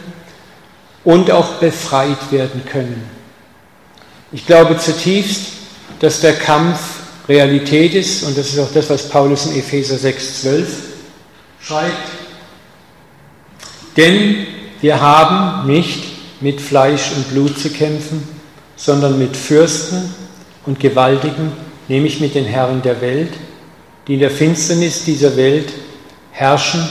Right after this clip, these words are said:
mit den bösen Geistern unter dem Himmel.“ Jetzt muss man diesen Text auch mal ein bisschen genauer betrachten.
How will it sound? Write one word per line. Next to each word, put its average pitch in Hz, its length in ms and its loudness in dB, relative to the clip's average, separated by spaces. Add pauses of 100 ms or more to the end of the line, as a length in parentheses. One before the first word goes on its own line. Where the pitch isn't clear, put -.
(380)
mit 135 160 -4
den 135 140 2
bösen 139 420 4
Geistern 135 520 0 (100)
unter 123 200 -4
dem 120 160 -4
Himmel.“ 113 320 -8 (1200)
Jetzt 143 140 -6
muss 190 160 0
man 202 100 6
diesen 185 300 0
Text 180 340 -2
auch 160 180 2
mal 175 100 0
ein 165 60 -2
bisschen 165 300 -4
genauer 143 400 4
betrachten. 139 640 -2